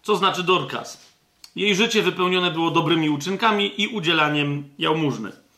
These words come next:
E, i sta-, dobrze, może, może tak. Może od razu będę komentował, i, a nie będziemy czytać, a potem jeszcze raz to samo,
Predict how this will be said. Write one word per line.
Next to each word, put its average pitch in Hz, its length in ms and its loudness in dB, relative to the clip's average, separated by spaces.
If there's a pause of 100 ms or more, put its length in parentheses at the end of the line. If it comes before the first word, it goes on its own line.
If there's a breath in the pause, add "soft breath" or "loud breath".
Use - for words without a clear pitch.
(1400 soft breath)
E, 170 380 2 (300 loud breath)
i 180 80 -4
sta-, - 240 -4
dobrze, 170 320 0
może, 202 300 2
może 190 220 2
tak. 117 280 -2
Może 175 200 -4
od 185 100 -4
razu 175 180 -2
będę 165 160 -6
komentował, 160 720 0
i, 151 280 -6
a 151 100 0
nie 151 160 -2
będziemy 135 340 -4
czytać, 170 340 -6
a 139 40 -4
potem 143 260 -8
jeszcze 127 180 -8
raz 127 160 -6
to 135 80 -10
samo, 120 400 -6